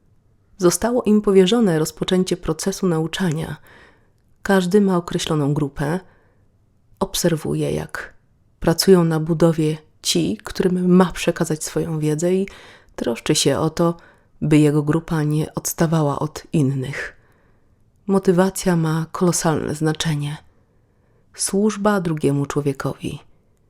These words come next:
A jeśli w ogóle czegoś się uczą, to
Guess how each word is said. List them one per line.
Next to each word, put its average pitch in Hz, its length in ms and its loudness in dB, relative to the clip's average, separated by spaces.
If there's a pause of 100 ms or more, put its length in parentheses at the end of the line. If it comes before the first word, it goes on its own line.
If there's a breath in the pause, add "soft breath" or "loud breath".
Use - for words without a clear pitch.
(760)
A - 60 -6
jeśli 170 500 0 (240)
w 151 220 0
ogóle 160 340 2
czegoś - 500 -4 (500 loud breath)
się - 220 -6
uczą, 156 440 -6
to - 240 -6